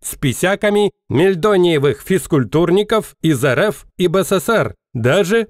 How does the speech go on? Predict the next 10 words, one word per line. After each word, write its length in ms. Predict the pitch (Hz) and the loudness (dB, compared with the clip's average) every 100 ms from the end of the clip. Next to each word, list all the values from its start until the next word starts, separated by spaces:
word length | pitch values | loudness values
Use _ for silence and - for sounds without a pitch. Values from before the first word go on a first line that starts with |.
| _ | _
под 180 | 151 135 | -2 0
нейтральным 720 | 139 127 107 123 135 151 170 | 0 0 0 -2 0 0 -2
флагом. 600 | 156 220 185 104 90 78 _ _ _ _ _ | 0 -2 -2 -2 -4 -8 _ _ _ _ _
Представлять 680 | 120 135 - - 127 220 233 | -2 -2 -2 -2 0 0 -2
Московию 680 | 160 156 - 202 180 165 135 | -2 -2 0 0 2 2 2
в 80 | 107 | 0
Нормандии, 800 | 131 131 202 208 185 196 185 - | 0 0 0 0 0 0 -2 -4
скорее 400 | - 135 151 214 | -6 -2 0 0
всего, 300 | - 196 190 | 0 0 0
будет 400 | 139 202 208 | 0 0 -2